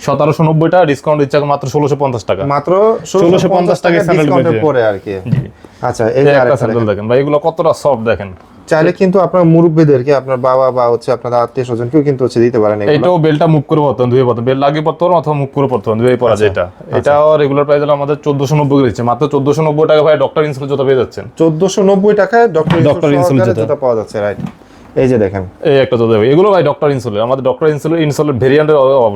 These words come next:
Speaker 1: নেই ভাই
Speaker 2: আচ্ছা,
Speaker 1: এটা।
Speaker 2: এগুলোর প্রাইস কত?
Speaker 1: এটাও রেগুলার প্রাইস ছিল আমাদের সতেরোশো নব্বই টাকা, ডিসকাউন্ট দিচ্ছে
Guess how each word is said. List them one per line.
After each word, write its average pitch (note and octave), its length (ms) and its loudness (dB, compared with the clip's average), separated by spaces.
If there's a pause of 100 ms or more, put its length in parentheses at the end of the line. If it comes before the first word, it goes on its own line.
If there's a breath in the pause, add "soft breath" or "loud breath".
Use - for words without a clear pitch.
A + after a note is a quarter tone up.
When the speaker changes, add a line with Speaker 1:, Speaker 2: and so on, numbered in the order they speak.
Speaker 1:
নেই G2 140 -6
ভাই F2+ 140 -4
Speaker 2:
আচ্ছা, G#2+ 160 -6
Speaker 1:
এটা। G2 100 -6 (260)
Speaker 2:
এগুলোর D#3+ 260 2
প্রাইস B2 220 0
কত? G#2 120 -6 (320)
Speaker 1:
এটাও E3 260 2
রেগুলার D#3+ 220 2
প্রাইস D#3 120 0
ছিল E3 120 -2
আমাদের D#3 160 -4
সতেরোশো D3+ 320 -4
নব্বই D#3 220 -4
টাকা, E3+ 120 2 (100)
ডিসকাউন্ট C#3 320 -2
দিচ্ছে C3+ 160 -2